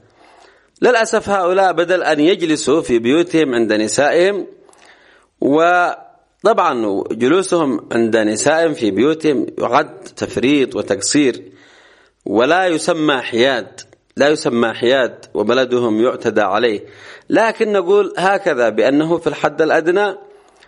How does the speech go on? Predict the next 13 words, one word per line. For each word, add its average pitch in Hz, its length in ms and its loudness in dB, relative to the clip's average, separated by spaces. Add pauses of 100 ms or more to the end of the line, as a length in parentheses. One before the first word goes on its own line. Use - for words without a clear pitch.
(360)
جلسوا 208 520 0
هناك، 190 360 0
وأحرار 160 540 0
هذا 175 260 0
البلد 170 400 0
ورجاله 165 540 2
سيدافعون 147 720 2
عنه. 110 360 -2 (800)
لكن 147 460 0
بالعكس 147 440 -2
نجد 120 240 0
هؤلاء 135 380 2
يتحركون 139 840 0